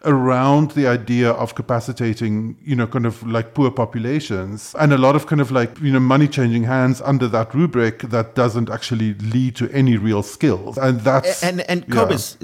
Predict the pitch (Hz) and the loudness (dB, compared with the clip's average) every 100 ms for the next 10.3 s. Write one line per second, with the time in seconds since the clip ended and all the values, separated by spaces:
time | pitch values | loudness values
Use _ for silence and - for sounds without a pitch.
0 | - 147 220 220 - 196 180 151 139 147 | -10 -4 0 -2 -2 -2 0 0 0 0
1 | 131 107 110 110 175 110 98 82 - - | 0 0 -2 0 0 0 -2 -6 -10 -12
2 | 104 160 180 123 - 117 147 - 92 85 | -4 0 2 2 0 0 -2 0 -4 -2
3 | 92 101 78 - - 110 113 110 107 101 | -2 -2 -4 -10 -8 -2 -2 -2 -2 -2
4 | 90 98 107 113 - - - - - 135 | -2 -4 -2 -2 -4 -14 -18 -18 -4 -2
5 | 202 - - 110 156 165 120 - 135 120 | -2 -4 -2 2 4 2 2 2 2 2
6 | 107 104 - 107 127 156 175 160 156 151 | 0 -2 -4 -2 2 2 2 0 0 4
7 | 151 139 120 - 120 107 82 76 - 101 | 4 4 2 0 0 -2 -4 -8 -8 -6
8 | 95 104 107 92 71 60 - 110 95 92 | -4 -4 -4 -4 -8 -14 -10 -4 -4 -2
9 | 127 135 131 135 107 120 113 135 - - | 0 0 -2 -2 -2 -2 0 -2 -2 0
10 | 131 95 | 0 0